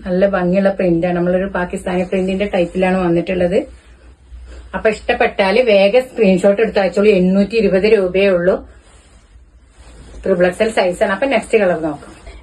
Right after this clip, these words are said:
നെക്സ്റ്റ് നമ്മൾ കാണിക്കാൻ പോകുന്നത് ത്രിബിൾ എക്സ് എൽ തന്നെയാണ് ട്ടോ. നല്ല പീച്ച് കളർ, നല്ല ഡാർക്കും ലൈറ്റ് കൂടി പീച്ച് കളറിലാണ് വന്നിട്ടുള്ളത്.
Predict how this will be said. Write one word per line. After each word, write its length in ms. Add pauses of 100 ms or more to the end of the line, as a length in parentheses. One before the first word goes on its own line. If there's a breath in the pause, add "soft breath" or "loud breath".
നെക്സ്റ്റ് 260
നമ്മൾ 240
കാണിക്കാൻ 280
പോകുന്നത് 280
ത്രിബിൾ 260
എക്സ് 160
എൽ 240
തന്നെയാണ് 440
ട്ടോ. 60
നല്ല 520
പീച്ച് 400
കളർ, 200
നല്ല 220
ഡാർക്കും 500
ലൈറ്റ് 360
കൂടി 320
പീച്ച് 280
കളറിലാണ് 480
വന്നിട്ടുള്ളത്. 580